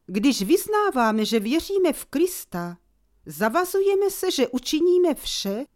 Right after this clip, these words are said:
abychom se stali užitečnými pracovníky pro svého Pána.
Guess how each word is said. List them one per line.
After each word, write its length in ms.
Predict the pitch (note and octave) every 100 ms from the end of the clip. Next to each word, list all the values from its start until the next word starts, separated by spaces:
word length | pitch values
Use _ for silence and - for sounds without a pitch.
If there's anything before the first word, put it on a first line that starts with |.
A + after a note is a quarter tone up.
| _ _ _
abychom 420 | G3+ F#3+ - D4 D#4
se 160 | D#4
stali 400 | - - C#4+ C4+ -
užitečnými 800 | G#3+ C#4+ C#4+ D#4 - C#4+ D4+ B3+
pracovníky 880 | - G3 G#3+ - B3 B3+ B3+ - A#3+
pro 220 | A3 G3+
svého 400 | G#3 G3 G3+ G3+
Pána. 640 | G3+ F3+ F3 D#3 D#3 E3